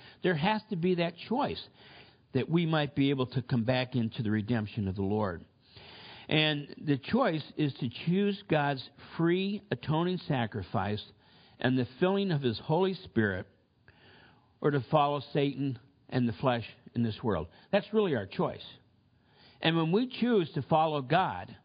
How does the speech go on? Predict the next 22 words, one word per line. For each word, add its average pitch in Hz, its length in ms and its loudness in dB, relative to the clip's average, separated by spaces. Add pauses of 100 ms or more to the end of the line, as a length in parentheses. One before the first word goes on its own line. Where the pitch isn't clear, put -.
(200)
and 131 120 0
to 147 80 0
be 147 120 2
filled 196 300 2
with 147 140 -2
his 143 160 -2
Holy 165 300 0
Spirit 127 360 0
and 135 140 -4
to - 60 -8
be 147 100 2
born 165 360 0
again, 151 440 0 (500)
we've 254 160 2
made 214 240 2
the 156 80 0
right 170 260 2
choice. 226 420 -2 (360)
Because 185 460 2
in 277 200 2
that, 220 280 2
every 240 300 2